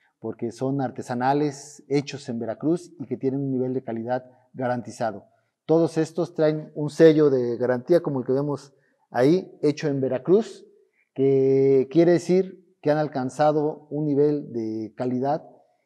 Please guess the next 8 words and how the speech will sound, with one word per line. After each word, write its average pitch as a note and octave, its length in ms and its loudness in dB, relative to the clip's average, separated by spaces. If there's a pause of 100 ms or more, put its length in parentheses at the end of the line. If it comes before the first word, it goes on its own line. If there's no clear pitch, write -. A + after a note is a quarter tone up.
(140)
y A2+ 1000 -6
de A2+ 80 -6
organización B2 840 -8
para D3 300 -2
llevarlos B2+ 520 -6
hasta B2+ 640 -12
su C#3+ 200 -6
casa. G3 520 8